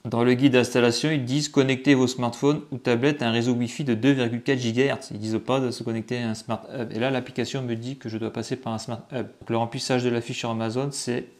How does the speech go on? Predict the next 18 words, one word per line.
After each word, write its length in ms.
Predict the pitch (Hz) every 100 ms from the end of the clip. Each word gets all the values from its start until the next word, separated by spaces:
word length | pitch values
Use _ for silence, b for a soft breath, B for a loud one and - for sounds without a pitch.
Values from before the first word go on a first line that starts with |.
| -
euh, 80 | 104
vraiment 260 | 113 139
n'importe 400 | 131 120 117 -
quoi. 300 | 117 113 147 -
Donc 180 | 127 107
là, 100 | 135
je 100 | 127
vais 60 | 113
arrêter 180 | 113 117
l'installation 400 | 113 120 - 185
vu 80 |
que 80 | 139
je 60 | -
peux 80 | 120
pas 120 | 151
aller 120 | 143
plus 120 | -
loin. 220 | 107 143